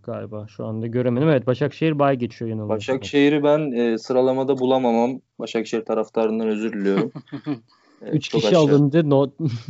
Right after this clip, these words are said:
Speaker 2: Ne-
Speaker 1: Zaten dinleyen üç kişiden yok, üç, yoktur herhalde.
Speaker 2: Sonra Fenerbahçe'ye geliyormuş Başakşehir ayın yirmi üçünde.
Speaker 1: Hı hı.
Speaker 2: Ee, evet.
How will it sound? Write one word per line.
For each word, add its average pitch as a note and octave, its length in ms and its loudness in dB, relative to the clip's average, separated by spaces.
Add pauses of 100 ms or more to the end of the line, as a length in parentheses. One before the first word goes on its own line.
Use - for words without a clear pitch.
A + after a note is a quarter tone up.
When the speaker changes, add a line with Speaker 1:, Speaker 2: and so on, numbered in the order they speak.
(960)
Speaker 2:
Ne- B2+ 480 0
Speaker 1:
Zaten F#3 440 4
dinleyen F#3+ 380 4
üç G3+ 180 -4
kişiden G3 400 -2
yok, F#3+ 120 2
üç, - 160 -12
yoktur F#3+ 420 -2
herhalde. A2+ 440 -4 (160)
Speaker 2:
Sonra D3 320 2
Fenerbahçe'ye D3 580 2
geliyormuş G2+ 360 -4
Başakşehir F#2+ 500 -6
ayın F#2+ 180 -2
yirmi F#2+ 260 -4
üçünde. G2+ 440 -6 (360)
Speaker 1:
Hı A#2+ 60 -10
hı. B2 220 -10 (200)
Speaker 2:
Ee, E2+ 380 -10 (1400)
evet. A2 340 -6